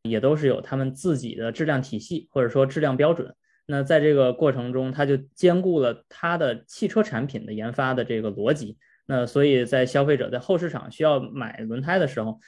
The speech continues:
他也需要买这个，尽量是找这个厂商指定的，比如说这个奔驰有指定，它上面写M零，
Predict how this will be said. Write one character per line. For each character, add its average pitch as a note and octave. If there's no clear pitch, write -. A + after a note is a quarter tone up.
他 B2+
也 A2+
需 A2
要 B2
买 A#2
这 A#2+
个， A2+
尽 F3
量 D#3
是 C#3
找 -
这 B2
个 B2
厂 A#2
商 D3
指 B2+
定 C3
的， A2
比 G#2
如 G#2
说 A#2+
这 A2+
个 -
奔 C#3+
驰 C3+
有 A#2+
指 A#2
定， A2
它 A#2+
上 A#2
面 A2+
写 A#2
M A2
零， G#2+